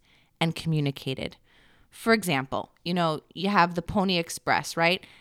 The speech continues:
And that was eventually replaced by telegraph lines and the ability to send telegrams. As more people began to flock westward for, you know, a variety of reasons,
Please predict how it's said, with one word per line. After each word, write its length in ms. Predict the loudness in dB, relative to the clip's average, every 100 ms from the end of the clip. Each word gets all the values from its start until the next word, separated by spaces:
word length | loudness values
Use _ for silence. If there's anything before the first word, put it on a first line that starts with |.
| -2
And 200 | 0 8
that 260 | 10 10 8
was 160 | 0
eventually 540 | 4 4 4 2 2 4
replaced 680 | 2 0 2 2 0 -2
by 140 | 2 2
telegraph 720 | 2 2 4 4 2 2 0
lines 460 | -2 0 -2 -6 -6
and 180 | -4
the 100 | 0
ability 400 | 0 2 2 2 0
to 120 | -2
send 300 | 0 0 0
telegrams. 800 | 2 4 4 2 0 0 -6 -14 -20 -20 -20 -20 -2
As 180 | 2 4
more 240 | 6 6 6
people 440 | 4 2 4 4
began 380 | 2 2 2 2
to 100 | 0
flock 400 | 0 4 4 4
westward 640 | 6 6 6 0 0 0
for, 360 | 0 2 4 2 _
you 100 | -2
know, 160 | 2 2
a 80 | 2
variety 640 | 2 8 10 10 6 0
of 140 | 0
reasons, 560 | 2 2 2 -2 -2 -8